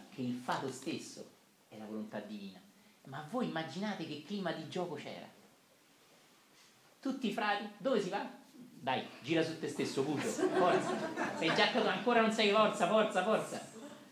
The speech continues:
Dai di più", tutti a ridere, tutti a scherzare. Lui, pum, cadeva, "Ma sì, andiamo di qua." Non era, "Dio lo vuole."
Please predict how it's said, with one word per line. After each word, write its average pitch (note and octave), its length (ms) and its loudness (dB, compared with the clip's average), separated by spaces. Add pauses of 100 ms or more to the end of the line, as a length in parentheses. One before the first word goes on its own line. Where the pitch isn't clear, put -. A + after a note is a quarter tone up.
(480)
Dai G3+ 220 6
di G3+ 80 2
più", D#3+ 160 -2
tutti E3 240 -4
a D#3+ 40 4
ridere, D#3 280 2
tutti - 180 -6
a - 20 -6
scherzare. C3+ 460 -4
Lui, F3+ 80 -6
pum, F#3+ 280 -2
cadeva, E3 300 -4
"Ma A3+ 140 -2
sì, - 240 -4
andiamo F3+ 300 -2
di E3 100 -6
qua." A#2 340 -6 (200)
Non E3 180 -2
era, G3 300 4 (500)
"Dio C3 500 2
lo C3+ 140 6
vuole." A#2+ 880 4